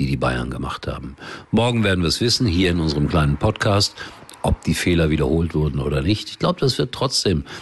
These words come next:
ein sehr schweres Spiel. Liverpool ist natürlich Favorit, aber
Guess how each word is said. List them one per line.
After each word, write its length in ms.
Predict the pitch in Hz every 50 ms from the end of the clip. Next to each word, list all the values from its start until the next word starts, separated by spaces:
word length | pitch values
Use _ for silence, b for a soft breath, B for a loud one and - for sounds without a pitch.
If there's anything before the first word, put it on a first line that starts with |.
| B B B B -
ein 200 | - 87 90 87
sehr 480 | 82 - 98 101 107 110 110 95 80 - -
schweres 680 | - - - 98 92 85 85 82 78 - - - - -
Spiel. 320 | - - - 120 123 117
Liverpool 480 | 98 95 98 101 87 - - 104 95 82
ist 120 | 78 -
natürlich 380 | 80 73 - - 87 78 73 -
Favorit, 480 | - 71 - - 67 69 80 82 -
aber 240 | 73 69 69 69 67